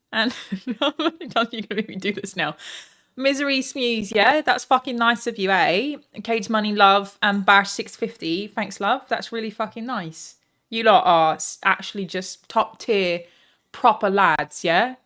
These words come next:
Um, in part cause taxes, Boo Boo McFly.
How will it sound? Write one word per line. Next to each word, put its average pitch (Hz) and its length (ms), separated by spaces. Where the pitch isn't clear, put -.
Um, 180 240
in 214 140
part 277 260
cause 294 160
taxes, 277 440
Boo 262 160
Boo 262 180
McFly. 247 520